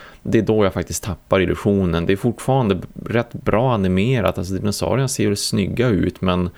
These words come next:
det där bibehölls ju bättre på den tiden därför att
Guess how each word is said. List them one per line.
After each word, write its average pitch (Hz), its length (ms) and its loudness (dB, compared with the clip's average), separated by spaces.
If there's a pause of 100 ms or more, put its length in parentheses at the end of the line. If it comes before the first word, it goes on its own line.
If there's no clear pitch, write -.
(300)
det 98 100 0
där 98 140 4
bibehölls 107 640 2
ju 98 40 2
bättre 95 360 0
på 90 80 0
den 110 260 0
tiden 87 440 0
därför 85 260 0
att - 260 -2